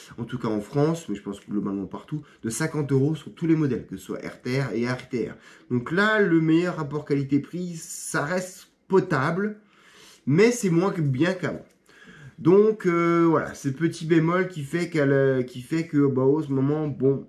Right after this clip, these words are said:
on va, euh, faut laisser un peu le temps, euh, de voir comment ça va évoluer par rapport à ces problématiques, donc de plastique, de prix et de, euh, montage des trucs.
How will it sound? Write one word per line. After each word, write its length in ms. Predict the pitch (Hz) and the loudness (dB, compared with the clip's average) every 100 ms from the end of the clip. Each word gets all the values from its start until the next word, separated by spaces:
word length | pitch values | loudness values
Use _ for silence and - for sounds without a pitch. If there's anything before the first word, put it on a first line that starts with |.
| _ | _
on 100 | 117 | -6
va, 880 | 123 131 131 127 123 120 117 117 113 | -2 0 2 2 0 0 0 0 0
euh, 1120 | 110 107 104 98 95 101 101 101 98 98 98 101 | -2 -2 -4 -4 -4 -4 -4 -4 -4 -4 -6 -6
faut 200 | - 127 | -2 0
laisser 260 | 135 147 | 0 0
un 80 | 156 | -2
peu 160 | 139 135 | 0 -2
le 100 | 131 | 0
temps, 360 | 143 143 147 _ _ - - - - _ _ | 0 -2 -6 _ _ -20 -20 -20 -20 _ _
euh, 480 | 98 101 101 98 98 | -6 -4 -2 -4 -4
de 100 | 101 | -2
voir 240 | 117 135 135 | -2 -2 -2
comment 300 | 113 120 123 | -2 0 -2
ça 160 | 117 | -4
va 320 | 104 117 - - | -4 -6 -8 -8
évoluer 800 | 123 131 120 123 113 120 135 131 - - | 0 2 2 0 2 0 0 -2 -10 -8
par 160 | 113 | -6
rapport 400 | 110 107 131 131 - | -4 -4 -6 -6 -8
à 120 | 113 | -10
ces 200 | - 110 | -8 -8
problématiques, 600 | 123 117 110 98 - 117 | -4 -2 -2 -4 -8 -6
donc 160 | 110 | -6
de 60 | 95 | -6
plastique, 720 | 87 107 104 - 123 127 - _ _ - | -6 -8 -8 -10 -10 -10 -20 _ _ -14
de 180 | 104 127 | -2 0
prix 480 | 123 123 127 127 - | 0 -4 -6 -6 -8
et 320 | 113 113 127 98 | -2 2 2 0
de, 460 | 107 113 117 - 85 | -4 -4 -2 -4 -6
euh, 120 | 92 | -6
montage 640 | 98 104 104 113 117 104 | -4 -4 -4 -4 -6 -8
des 180 | - 107 | -8 -8
trucs. 280 | - - _ | -8 -14 _